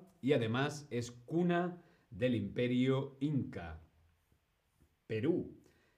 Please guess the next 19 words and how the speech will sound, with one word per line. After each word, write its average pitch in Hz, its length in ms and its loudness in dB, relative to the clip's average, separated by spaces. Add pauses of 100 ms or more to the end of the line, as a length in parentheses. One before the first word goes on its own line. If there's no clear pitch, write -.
(120)
También 113 320 -2
hemos 107 200 -4
hablado 107 300 -2
de 95 160 -8
Grecia. 165 760 2 (1200)
Tiene 135 320 4
más 120 180 0
de 110 100 -2
dos 104 240 -6
mil 151 200 4
islas, 147 760 0 (120)
mucho 147 420 2
sol, 151 680 2 (2000)
mucho 143 400 2
sol, 151 400 2
y 127 60 -2
como 110 200 -2
dices, 131 360 -2
Tobías, 139 580 0